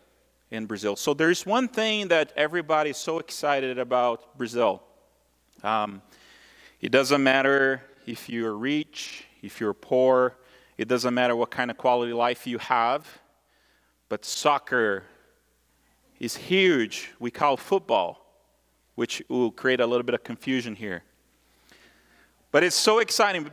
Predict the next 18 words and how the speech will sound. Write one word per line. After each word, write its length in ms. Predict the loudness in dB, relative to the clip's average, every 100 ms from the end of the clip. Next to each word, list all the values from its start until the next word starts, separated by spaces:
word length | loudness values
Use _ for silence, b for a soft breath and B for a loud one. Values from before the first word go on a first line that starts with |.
| -4
Brazilians, 520 | -2 2 2 2 -2
they 120 | -6
get 200 | -4 -6
so 320 | -6 -4 0
excited 600 | 0 -2 -2 0 0 0
about 400 | -2 0 2 0
soccer. 560 | -4 -2 0 0 -4 -12
So 160 | -10 -8
there's 220 | -6 -8
so 260 | -6 -6
many 300 | -4 -6 -8
things 640 | -8 -6 -6 -6 -10 -12 -4
that 180 | -2 0
are 160 | 0
happening 400 | 0 -2 -4 -10
in 80 | -12
the 80 | -12
country, 600 | -8 -8 -8 -4 -4 -4